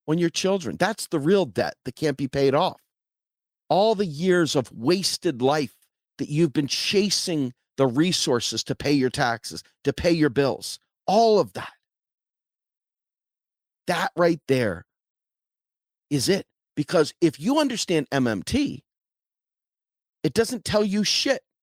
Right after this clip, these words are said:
All it tells you is how the economy works. But once you start evaluating decisions made within the economy through an M M T lens, suddenly you start realizing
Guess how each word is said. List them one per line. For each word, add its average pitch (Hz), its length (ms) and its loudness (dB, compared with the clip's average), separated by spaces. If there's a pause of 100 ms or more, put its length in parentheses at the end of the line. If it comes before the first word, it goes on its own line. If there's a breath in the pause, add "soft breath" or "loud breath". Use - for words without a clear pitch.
(100)
All 185 200 4
it - 120 0
tells 214 340 0
you 170 60 0
is 156 120 0
how 131 180 0
the 156 140 2
economy 180 440 0
works. - 480 -10 (1300)
But - 120 -8
once 214 260 0
you 269 60 -4
start 208 300 0
evaluating 123 1080 0
decisions 160 720 -2
made 139 260 2
within 143 300 2
the 143 120 2
economy 175 560 0 (560)
through 277 500 4
an 165 140 2
M 165 180 2
M 151 160 2
T 139 220 0
lens, 127 680 0 (220)
suddenly 254 440 0
you 170 60 0
start - 300 0
realizing 135 680 2